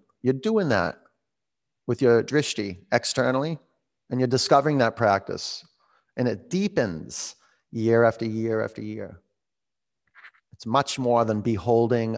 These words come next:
a physical point with your eyes, 'cause there's a whole world to explore internally.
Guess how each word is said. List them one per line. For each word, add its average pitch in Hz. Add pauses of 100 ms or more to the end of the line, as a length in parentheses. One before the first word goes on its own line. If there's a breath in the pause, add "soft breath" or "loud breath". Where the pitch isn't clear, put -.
a 107
physical 110
point 110
with 98
your 98
eyes, 95 (1000)
'cause 123
there's 127
a 113
whole 139
world 135
to 143
explore 131
internally. 120